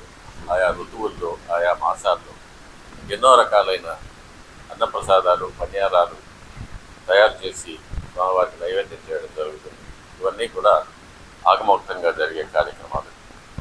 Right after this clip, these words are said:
వాటిని గురించి వివరంగా ఆగమంలో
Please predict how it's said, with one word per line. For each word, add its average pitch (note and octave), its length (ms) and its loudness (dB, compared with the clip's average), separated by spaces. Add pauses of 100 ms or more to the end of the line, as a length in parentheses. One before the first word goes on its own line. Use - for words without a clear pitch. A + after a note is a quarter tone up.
(720)
వాటిని G#2+ 320 4
గురించి B2 340 -4 (840)
వివరంగా G#2+ 440 2 (1120)
ఆగమంలో A#2 380 6